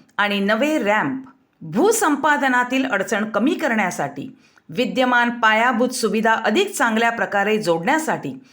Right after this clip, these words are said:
आणि महत्त्वाच्या निवासी व औद्योगिक भागांना ॲक्सेस देणारे रॅम्प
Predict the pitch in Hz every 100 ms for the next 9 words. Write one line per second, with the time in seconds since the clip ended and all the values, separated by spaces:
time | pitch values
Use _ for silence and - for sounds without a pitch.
0 | _ - 175 190 180 214 330 359 294 196
1 | 165 131 - _ - 220 262 330 330 392
2 | 403 330 - 202 190 208 196 202 160 175
3 | 180 294 180 131 - _ _ _ _ -
4 | 247 262 - 403 302 202 202 247 254 262
5 | 196 220 277 156